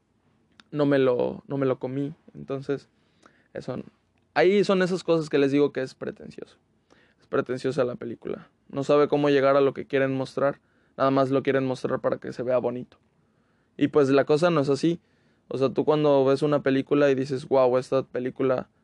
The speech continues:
este, tiene muy buena fotografía", o algo así, pues es porque la ves muy bonita, ¿no? Em, es porque, porque la ves muy, muy bonita o algo así. Eh, porque tiene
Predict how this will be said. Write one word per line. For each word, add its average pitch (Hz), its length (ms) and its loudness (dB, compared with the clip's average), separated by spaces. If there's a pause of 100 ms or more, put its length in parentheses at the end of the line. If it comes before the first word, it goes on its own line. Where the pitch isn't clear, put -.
(460)
este, - 380 -10 (480)
tiene 135 240 -4
muy 135 200 -2
buena 131 280 0
fotografía", 131 680 -2
o 127 80 2
algo 131 140 2
así, 143 240 -4 (1080)
pues 180 160 4
es 165 60 0
porque 175 340 2
la 143 140 6
ves 143 180 4
muy 151 220 2
bonita, 135 460 -2
¿no? 160 200 -10 (920)
Em, 60 400 -12 (1500)
es 131 140 -8
porque, 127 500 -2 (100)
porque 131 200 -2
la 127 100 4
ves 123 160 2
muy, 135 400 -4
muy 139 160 0
bonita 135 440 -4
o 120 120 -2
algo 131 140 -2
así. 131 260 -12 (1040)
Eh, 55 360 -6 (120)
porque 123 200 -8
tiene 131 540 -2